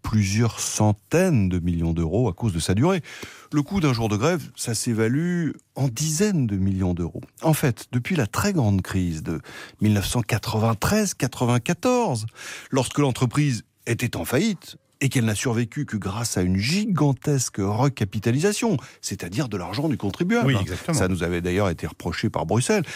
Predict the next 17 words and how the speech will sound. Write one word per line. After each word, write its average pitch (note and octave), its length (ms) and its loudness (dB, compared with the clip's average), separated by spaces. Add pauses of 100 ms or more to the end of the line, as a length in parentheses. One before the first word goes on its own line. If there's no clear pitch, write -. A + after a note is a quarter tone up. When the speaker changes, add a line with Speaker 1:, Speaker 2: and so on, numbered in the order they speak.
(220)
Speaker 1:
Et G#2 60 0
vous G#2 140 2
vous A2 180 4
souvenez A#2+ 360 2
du, F#2 160 -6
du F#2 140 -6
plan B2 320 0
de F#2+ 160 -4
redressement G#2 720 0
de F2+ 120 -6
Christian D3 540 2
Blanc ? G#3+ 380 0 (520)
Eh C#3+ 120 -2
bien, E3 140 0
depuis D3+ 280 -2
cette B2+ 180 0
époque-là, A#2 600 0